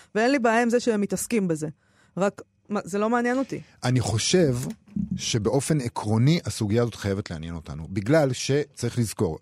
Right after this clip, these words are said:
Speaker 2: התבדחנו על זה ששנה וחצי אחרי שהתחלנו לדבר על ה-G P T two כבר הגיע למחוזות הפארסה והפרודיה, אבל זה רק שלב, זה פצעי בגרות הדבר הזה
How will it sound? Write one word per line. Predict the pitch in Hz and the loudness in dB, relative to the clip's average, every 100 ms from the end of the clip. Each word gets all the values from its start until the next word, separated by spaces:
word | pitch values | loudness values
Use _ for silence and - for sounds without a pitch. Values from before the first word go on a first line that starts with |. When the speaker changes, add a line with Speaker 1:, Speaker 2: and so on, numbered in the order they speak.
| - | -6
Speaker 2:
התבדחנו | 113 127 135 139 117 | -2 0 0 0 -2
על | 110 | -2
זה | 107 135 123 | 0 0 0
ששנה | - 107 110 - - - 110 120 | 0 0 0 -4 -8 -4 -2 -2
וחצי | 110 113 - 101 | -2 -6 -4 -6
אחרי | - 104 | -4 -4
שהתחלנו | 104 - 104 104 | -4 -4 -4 -2
לדבר | 98 101 104 101 | -2 -4 -2 -2
על | |
ה-G | 101 95 107 | -2 -4 -8
P | 104 | -8
T | 98 117 | -6 -6
two | 101 | -6
כבר | - 92 | -6 -8
הגיע | 92 98 | -6 -4
למחוזות | 95 90 95 98 | -6 -6 -8 -8
הפארסה | 95 - 98 95 95 | -8 -6 -6 -6 -8
והפרודיה, | 104 - 147 196 147 139 - - - - | -8 -4 0 2 4 2 -2 -14 -16 -8
אבל | 110 139 185 160 151 - _ - - - _ | -2 2 4 4 2 -4 _ -20 -20 -20 _
זה | 120 | 0
רק | 147 151 | 2 4
שלב, | 170 160 117 92 - | 6 6 4 0 -8
זה | 123 - | -2 0
פצעי | 185 214 | 2 2
בגרות | 214 208 214 214 | 4 4 4 4
הדבר | 151 123 123 113 | 4 4 4 4
הזה | 104 | 2